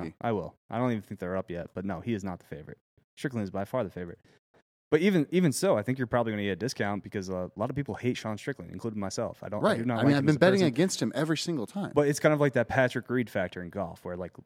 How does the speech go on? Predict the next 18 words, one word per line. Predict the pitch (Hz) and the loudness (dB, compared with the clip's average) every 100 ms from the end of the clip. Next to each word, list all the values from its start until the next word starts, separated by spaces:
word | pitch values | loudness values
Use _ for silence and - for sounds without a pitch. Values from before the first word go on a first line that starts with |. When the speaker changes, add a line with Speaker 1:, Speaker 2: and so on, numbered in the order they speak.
| - | -4
Speaker 2:
literally | 123 127 117 | 0 2 2
Patrick | 113 117 - - | 0 -2 -2 -4
Reed | 107 92 | -2 -2
is | 107 117 | 0 0
one | 104 107 | 0 -2
of | 104 - | -2 -4
probably | 95 95 95 92 90 | -4 -2 -4 -4 -6
the | 90 | -10
top | 87 98 90 | -6 -4 -4
fi-, | - - _ _ _ - | -6 -12 _ _ _ -8
hmm, | 240 240 233 220 | -4 -2 -2 -4
like, | 175 - | -6 -4
top | 117 - | -4 -2
twenty | 113 104 | -4 -2
golfer | 95 98 104 | -2 -2 -4
in | |
the | 98 | -4
world. | 95 107 | -2 -2